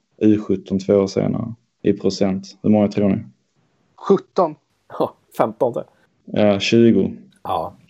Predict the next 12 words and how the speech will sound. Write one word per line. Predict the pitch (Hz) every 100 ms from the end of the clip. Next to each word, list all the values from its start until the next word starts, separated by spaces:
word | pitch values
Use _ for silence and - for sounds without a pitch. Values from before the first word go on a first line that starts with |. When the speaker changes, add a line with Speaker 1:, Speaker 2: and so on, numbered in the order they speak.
| 113 107 -
Speaker 1:
Tjugo | 117 110
procent. | 107 110 95 - - - - - _ _
Så | -
det | 113
visar | 123 123 120
ju | 110
verkligen | 117 113 104
att, | 98 - _ _ _ _ _ - - -
att | - 113
du | 123 113
var | 110
bäst | 117 120 - - - -